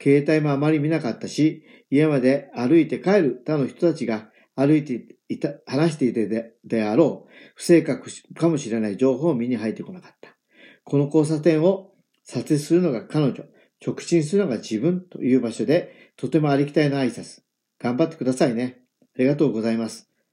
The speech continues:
なんて会話をして別れ、家に着くとテレビを見ながら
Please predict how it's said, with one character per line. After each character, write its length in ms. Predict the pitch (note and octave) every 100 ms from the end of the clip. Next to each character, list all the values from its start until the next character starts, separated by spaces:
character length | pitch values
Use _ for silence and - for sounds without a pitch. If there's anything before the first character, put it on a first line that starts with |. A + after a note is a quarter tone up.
| _
な 140 | - D3
ん 80 | -
て 100 | F#3+
会 260 | C#3+ C3
話 60 | A#2
を 80 | G#2+
し 60 |
て 80 | -
別 240 | G2+ -
れ、 160 | A2 - _ - - _
家 180 | C3+ C#3+
に 140 | B2
着 80 | -
く 120 | -
と 280 | F3+ F3+ - _ _
テ 100 | C#3+
レ 120 | C3+
ビ 120 | A2
を 60 | G#2
見 100 | A2
な 140 | D#3+
が 80 | E3+
ら 200 | A2 -